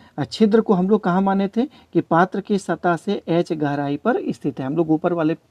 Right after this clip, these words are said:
फिगर को बनाए थे बच्चों, एच गहराई पर स्थित है, इस प्रकार हम लोग फिगर को बनाए थे। तो अब यहाँ पे देखिए कि, अब देखिए कि इस ए छिद्र का, देखिए छिद्र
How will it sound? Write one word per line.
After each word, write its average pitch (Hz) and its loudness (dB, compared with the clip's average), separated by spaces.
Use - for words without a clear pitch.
फिगर 156 2
को 165 -2
बनाए 147 0
थे 151 -6
बच्चों, 131 -6
एच 156 -2
गहराई 143 -2
पर 220 0
स्थित 147 -2
है, - 0
इस - 0
प्रकार 151 -4
हम 143 -2
लोग 170 -2
फिगर 156 -2
को - -6
बनाए 165 -8
थे। - -20
तो 190 8
अब 214 2
यहाँ 214 4
पे 214 -2
देखिए 156 0
कि, 196 4
अब 185 4
देखिए 185 0
कि 196 0
इस 233 -2
ए 233 4
छिद्र 190 0
का, 165 0
देखिए 151 0
छिद्र 220 2